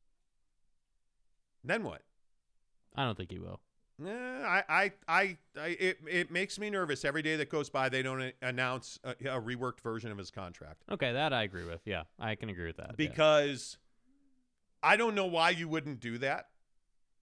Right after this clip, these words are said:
Speaker 1: Other than you're trying, you know, like, I, I, my guess is the offset buyout language, or whatever, however you wanna term it,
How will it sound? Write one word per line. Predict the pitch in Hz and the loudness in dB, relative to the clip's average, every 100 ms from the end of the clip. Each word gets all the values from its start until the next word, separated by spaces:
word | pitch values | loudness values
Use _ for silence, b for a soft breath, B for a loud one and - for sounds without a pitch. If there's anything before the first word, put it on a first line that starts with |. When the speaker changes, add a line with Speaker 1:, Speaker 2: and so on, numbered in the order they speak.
| _ _ _ _ - | _ _ _ _ 2
Speaker 1:
Other | 160 190 175 | 2 4 2
than | 165 165 | 2 2
you're | 160 156 | 0 -2
trying, | - 156 147 151 147 | -2 0 2 2 0
you | |
know, | 151 147 | -2 0
like, | 147 135 - | 0 -2 0
I, | 143 - | 0 2
I, | 135 | -2
my | 135 143 143 | 0 2 2
guess | 143 139 - | 2 0 -2
is | 160 | -6
the | 143 127 | -2 0
offset | 131 - 170 151 | 0 -2 -2 0
buyout | 123 123 135 151 | 2 2 4 2
language, | 147 151 165 180 156 - - | -2 -4 -6 -8 -10 -12 -8
or | 135 | -8
whatever, | 120 123 135 127 | -2 0 2 2
however | 127 139 143 | 2 2 0
you | 147 | -2
wanna | 147 139 | -2 -4
term | - 135 143 | -6 -6 -6
it, | 180 | -8